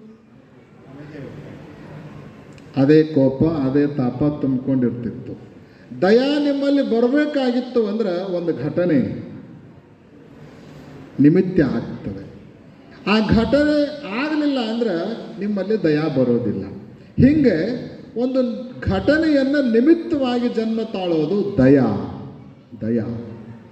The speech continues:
ಆದರೆ ಯಾವ ಘಟನೆಯೂ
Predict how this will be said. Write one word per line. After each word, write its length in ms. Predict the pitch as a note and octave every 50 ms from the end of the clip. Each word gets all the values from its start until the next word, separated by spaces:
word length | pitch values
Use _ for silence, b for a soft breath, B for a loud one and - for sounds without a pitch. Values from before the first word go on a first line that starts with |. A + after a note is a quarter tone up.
| - - - - - - - - -
ಆದರೆ 640 | A2+ A#2 B2+ C3+ - B2+ A2 G2 A2+ D3+ E3 - - - - - - - - - - - - - - - - - - - - - - - - - - - - - - - - - - - - - - - - - - - -
ಯಾವ 680 | C3+ C#3 D3 E3 F3+ G3+ G#3+ A#3 A#3+ A#3+ B3+ B3+ A#3+
ಘಟನೆಯೂ 1000 | - G#3+ A#3 A3+ - B3+ C4 B3+ B3+ B3+ C4 C4 C4 C4+ D4 D#4+ E4 D#4+ D4+ -